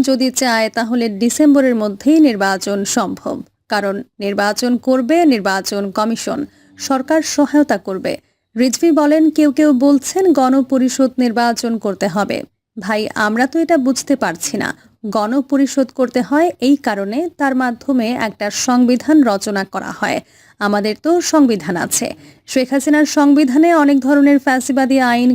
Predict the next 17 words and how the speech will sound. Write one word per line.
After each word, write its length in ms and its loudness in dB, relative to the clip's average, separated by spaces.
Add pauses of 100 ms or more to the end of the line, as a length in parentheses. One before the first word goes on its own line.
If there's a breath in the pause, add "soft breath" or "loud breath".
কানুন 320 2
যুক্ত 260 -2 (100)
করেছেন, 360 -4 (180)
কিন্তু 240 -2 (200)
এটা 160 0
তো 120 -2 (200)
সংশোধনের 640 2 (120)
বিধান 320 0 (120)
আছে। 240 -4 (460 soft breath)
অনেকবার 520 -2 (160)
সংশোধন 500 0
হয়েছে, 460 0 (180)
তো 80 0 (160)
গণপরিষদ 720 -2
আসছে 440 -4
কেন? 220 -4 (560 loud breath)
এই 140 0